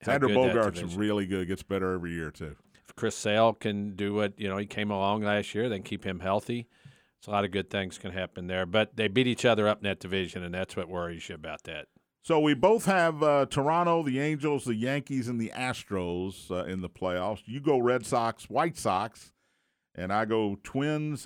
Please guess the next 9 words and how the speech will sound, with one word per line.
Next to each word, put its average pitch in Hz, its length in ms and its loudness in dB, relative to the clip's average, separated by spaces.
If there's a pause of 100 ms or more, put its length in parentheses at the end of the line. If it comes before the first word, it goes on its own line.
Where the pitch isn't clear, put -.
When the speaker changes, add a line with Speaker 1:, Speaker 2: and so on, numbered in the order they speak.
Speaker 2:
and 135 360 -6
Rangers. 113 520 -8
So 92 80 -8
there's 135 240 2
your 175 120 2
American 147 440 2
League. 123 300 0
We'll, 135 320 0
uh, 123 280 2